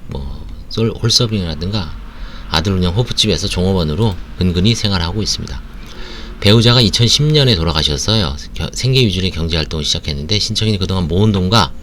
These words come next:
신용분할의 보증서를 받아 대출받은 돈으로 음식점을 차린 거죠. 아까 요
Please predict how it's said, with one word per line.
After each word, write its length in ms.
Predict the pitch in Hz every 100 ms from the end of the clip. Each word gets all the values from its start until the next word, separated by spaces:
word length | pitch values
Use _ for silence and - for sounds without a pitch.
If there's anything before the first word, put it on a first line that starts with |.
| - - - - - - -
신용분할의 580 | - 139 135 107 98 98
보증서를 460 | 98 101 104 98 87
받아 320 | 73 87 101 -
대출받은 540 | - 76 95 87 80 76
돈으로 440 | 69 71 123 107
음식점을 460 | 104 - - 123 107
차린 260 | - 98
거죠. 220 | 78 69 76
아까 280 | - -
요 160 | 71 67